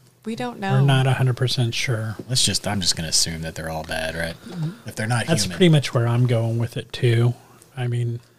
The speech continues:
Speaker 2: it's the first time that we've kind of <clears throat> seen eye to eye on anything, but I kinda agree with you. Except for the Old Guard. There's one, there's a faction called the Old Guard, and
Speaker 3: Like, like the deodorant?
Speaker 2: Yeah, a-, absolutely.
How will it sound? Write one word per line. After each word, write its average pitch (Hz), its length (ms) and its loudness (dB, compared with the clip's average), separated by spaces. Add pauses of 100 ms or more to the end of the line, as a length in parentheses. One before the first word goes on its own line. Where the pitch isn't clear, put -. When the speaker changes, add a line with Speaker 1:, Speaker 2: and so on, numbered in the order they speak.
Speaker 2:
it's 131 400 0
the 123 80 0
first - 320 2
time 113 180 -4
that 110 140 -6
we've 120 180 -4
kind 113 200 -2
of 104 280 -6 (220)
<clears throat> 165 220 2
seen 127 140 2
eye 117 160 -2
to 107 80 -6
eye 113 200 -6
on 110 180 -6
anything, 113 500 -4
but 107 220 -6 (580)
I 117 340 0
kinda 104 360 0
agree 101 240 -12
with 98 240 -10
you. 110 160 -10 (440)
Except - 280 2
for 214 80 0
the 147 140 2
Old 131 340 -2
Guard. 104 340 -4 (280)
There's 117 220 -2
one, 127 360 2
there's 127 200 2
a 120 60 2
faction 120 460 -4
called 120 220 -2
the 120 180 -4
Old 120 240 0
Guard, 127 340 0 (480)
and 117 400 2 (220)
Speaker 3:
Like, 165 160 -6 (320)
like 175 160 -8
the 160 100 -6
deodorant? 117 500 -2 (300)
Speaker 2:
Yeah, 135 320 4 (260)
a-, 123 280 -6
absolutely. 131 600 4